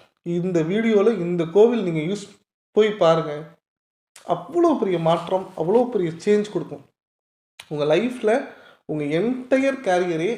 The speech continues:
அவ்வளோ தூரம் மாத்தும். அவ்வளோ பெஸ்ட்டான ஒரு கோவில், அவ்வளோ ஒரு பாசிட்டிவான கோவில். இந்த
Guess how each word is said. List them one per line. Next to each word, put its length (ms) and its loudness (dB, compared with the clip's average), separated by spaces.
அவ்வளோ 340 0
தூரம் 280 -2
மாத்தும். 300 -10
அவ்வளோ 340 0
பெஸ்ட்டான 540 0
ஒரு 120 -2
கோவில், 300 -6
அவ்வளோ 300 -4
ஒரு 140 -6
பாசிட்டிவான 720 -2
கோவில். 300 -6
இந்த 180 -6